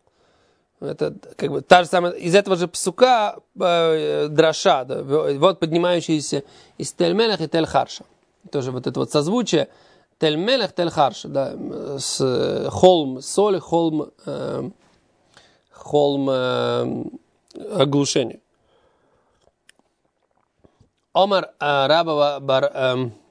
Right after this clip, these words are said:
сказал, э, Раба бар Рава, да, Омар, Омар Рав, сказал Рав, «Коля нойса ищешь лишим момент, всякий, кто женится на женщине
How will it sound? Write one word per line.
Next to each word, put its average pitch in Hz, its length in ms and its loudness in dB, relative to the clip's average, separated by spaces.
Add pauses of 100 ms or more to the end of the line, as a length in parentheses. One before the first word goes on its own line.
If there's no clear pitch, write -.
(140)
сказал, 151 460 0
э, 139 220 -2
Раба 143 320 2
бар 131 340 2 (1120)
Рава, 131 320 2
да, 127 180 -4
Омар, 175 340 0 (1800)
Омар 156 240 0
Рав, 135 220 2
сказал 143 220 0
Рав, 120 180 -2
«Коля 180 240 2
нойса 190 340 -2
ищешь 190 300 -4
лишим 156 400 0
момент, 139 440 -2
всякий, 185 180 -4
кто 156 200 0
женится 156 380 0
на 147 100 0
женщине 147 400 -2